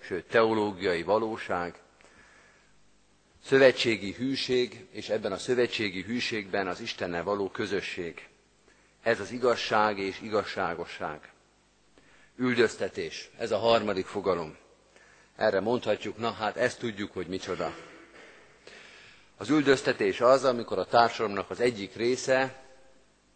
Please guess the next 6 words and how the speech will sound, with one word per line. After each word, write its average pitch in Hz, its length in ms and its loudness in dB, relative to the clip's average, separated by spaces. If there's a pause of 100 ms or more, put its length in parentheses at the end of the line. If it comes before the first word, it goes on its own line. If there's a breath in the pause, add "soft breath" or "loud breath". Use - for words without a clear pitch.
(240)
nem 107 160 -6
tudjuk 101 340 -12
pontosan 98 500 -6
mikor 104 360 -2
és 80 300 -6
miért, 135 500 -2